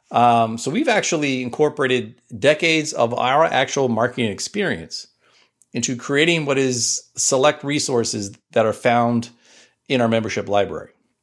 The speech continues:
Plus, we've organized the resources that really matter based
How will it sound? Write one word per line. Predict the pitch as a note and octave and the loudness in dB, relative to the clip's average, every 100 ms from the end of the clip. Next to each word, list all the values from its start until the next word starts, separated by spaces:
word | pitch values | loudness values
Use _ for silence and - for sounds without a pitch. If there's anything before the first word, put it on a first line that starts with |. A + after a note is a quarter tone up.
| _ _ _ - - - | _ _ _ -20 -20 -10
Plus, | - F#3 - | 2 2 4
we've | C#3+ | 2
organized | E3 D3+ C3+ B2+ B2+ A#2 | 2 4 4 4 2 -2
the | - A#2+ | -6 -4
resources | C3 C#3+ D3 B2+ C3 A#2 | -4 -2 -2 -2 -2 0
that | A2+ | 0
really | A#2+ A#3 C4+ | 0 -4 0
matter | F3 D#3+ B2 G#2+ G2+ - - - _ _ | 2 4 4 2 -4 -10 -20 -20 _ _
based | C#3 C#3 - | 0 0 -2